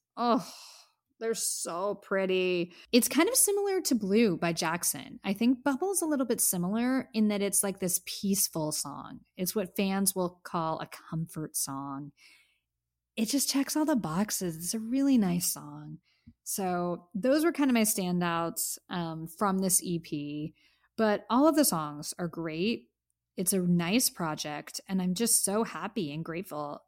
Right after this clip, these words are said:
that I found another group. I've gotta add another group to the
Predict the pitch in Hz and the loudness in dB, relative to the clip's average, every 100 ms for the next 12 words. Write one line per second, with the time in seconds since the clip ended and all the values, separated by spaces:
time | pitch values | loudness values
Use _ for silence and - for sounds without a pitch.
0 | - 147 147 151 - _ - 180 175 139 | -14 -12 -10 -12 -14 _ -8 -6 -6 -8
1 | 147 170 185 196 233 277 277 - _ _ | -6 -2 -2 0 2 2 0 -6 _ _
2 | _ - 175 175 180 180 - 175 185 214 | _ -8 -8 -2 -2 -2 0 2 2 2
3 | 226 233 240 208 175 170 165 - 180 170 | 2 2 2 2 0 0 0 -4 -2 -2